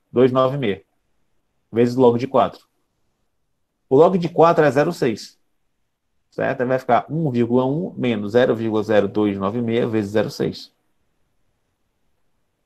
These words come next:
Isso aqui, ó, um multiplicado pelo outro,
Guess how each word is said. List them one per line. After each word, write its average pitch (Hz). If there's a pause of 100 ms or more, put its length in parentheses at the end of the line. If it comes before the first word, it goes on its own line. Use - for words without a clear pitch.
(200)
Isso 190
aqui, 196
ó, 110
um 139
multiplicado 156
pelo 110
outro, 143